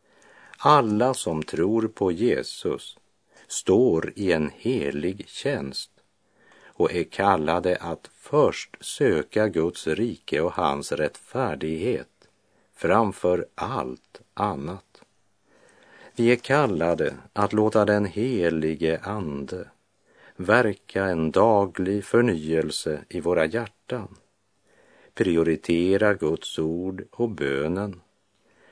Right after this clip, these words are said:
så att vi inte fattar lust till världen och kompromissar med synden i våra liv.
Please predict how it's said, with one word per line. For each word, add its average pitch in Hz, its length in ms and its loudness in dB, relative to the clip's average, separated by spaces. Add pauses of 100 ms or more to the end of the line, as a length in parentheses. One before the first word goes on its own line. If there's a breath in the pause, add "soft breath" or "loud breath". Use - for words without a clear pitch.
(140)
så - 160 2
att 113 260 2
vi 82 340 2
inte 120 320 0
fattar 117 420 2
lust 95 420 -2
till 127 180 0
världen 82 760 0
och 69 220 -6 (240)
kompromissar 95 1200 0
med 78 260 -2
synden 80 840 -2
i 101 100 -6
våra 107 280 0
liv. - 380 -8